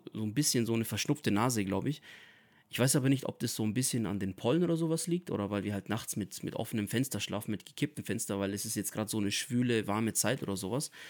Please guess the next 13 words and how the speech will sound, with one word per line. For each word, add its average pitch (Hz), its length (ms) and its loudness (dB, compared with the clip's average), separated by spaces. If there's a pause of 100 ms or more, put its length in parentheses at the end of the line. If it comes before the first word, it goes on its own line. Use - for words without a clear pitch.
(180)
Aber 107 100 4
ich - 160 -2 (300)
hab 120 240 -2
vorletzte 165 500 6
Woche 143 220 2
fünfmal 110 500 2
die - 180 -4
Woche 95 160 -6
Sport - 280 -2
gemacht, 113 340 -2 (380)
letzte 123 340 4
Woche 107 220 -4
viermal. 151 560 2